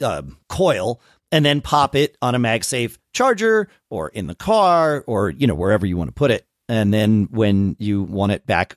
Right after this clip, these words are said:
up in toward the middle of the phone, you just sort of slide this little thing. It slides on sort of rails along the edge of the phone, but,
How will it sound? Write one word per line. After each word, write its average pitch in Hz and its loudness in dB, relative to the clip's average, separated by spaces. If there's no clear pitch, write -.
up - -2
in 92 0
toward 95 0
the 92 0
middle 92 0
of 87 -4
the 92 -4
phone, 123 0
you 160 -4
just 120 -6
sort 120 -4
of - -6
slide 98 0
this 98 -4
little 98 2
thing. 113 2
It 110 0
slides 113 0
on 101 0
sort 131 -4
of 85 -10
rails 117 0
along 107 0
the 98 0
edge 98 -4
of 101 -6
the 95 -10
phone, 131 0
but, 104 -2